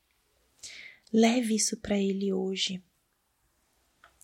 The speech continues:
Hoje é quinta-feira, um dia que somos convidados a fazer um tempo de adoração eucarística. Tradicionalmente na igreja, quinta-feira é um dia de adoração.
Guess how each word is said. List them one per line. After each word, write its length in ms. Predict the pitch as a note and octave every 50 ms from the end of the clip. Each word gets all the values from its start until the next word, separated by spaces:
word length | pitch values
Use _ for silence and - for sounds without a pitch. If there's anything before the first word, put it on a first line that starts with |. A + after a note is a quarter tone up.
| - - - - - _ _
Hoje 280 | - G3 G3+ G3 -
é 40 | G3+
quinta-feira, 1120 | - - - G#3 G3+ G3 - G#3 G3+ - - - - F#3 F3+ F3+ F#3+ F#3+ F#3+ F#3+ F#3 F#3+ F#3+ -
um 120 | F#3+ F#3+
dia 200 | F#3+ F#3 F#3+ F#3+
que 80 | F#3 -
somos 360 | - - F#3+ F#3+ F#3+ F#3+ -
convidados 720 | - - G3 F#3+ F#3+ G3 G3 F#3+ F#3+ F#3 F3+ F#3 F#3+ F#3 F#3+
a 80 | F#3+
fazer 260 | - - F#3 F3+ F#3+
um 140 | F#3 F#3 F#3+
tempo 320 | F#3 - F#3+ F#3 F#3 - G#3+
de 80 | -
adoração 520 | G3 - - F#3 F#3+ F#3 - - - G3 F#3+
eucarística. 1120 | F#3 F#3 - - - F3 F3 F#3 G#3 G#3+ A3 - - - G#3 G#3 - - - - G3 F#3+ - _ _ _ _ _ _ _ _ _ _ - _ _ _ _ _ _ _ _ _ _ _ _ - _
Tradicionalmente 840 | - - F#3 F#3+ F#3 - - - F#3+ F#3+ F#3+ F#3 F#3+ F#3+ F#3+ - -
na 80 | F#3+
igreja, 380 | F#3+ F#3 F#3+ F#3 F#3 F#3 G3 F#3
quinta-feira 760 | - - G3 F#3+ F#3 - F#3+ - - - G3+ F#3+ G3 - - -
é 100 | F#3 F#3+
um 140 | G3+ G#3 G3
dia 180 | F#3 F#3+ F#3+
de 100 | F#3+ -
adoração. 720 | F#3+ F3 F#3 F#3 F#3 F#3+ F#3+ - - - - F#3+ F#3 F#3+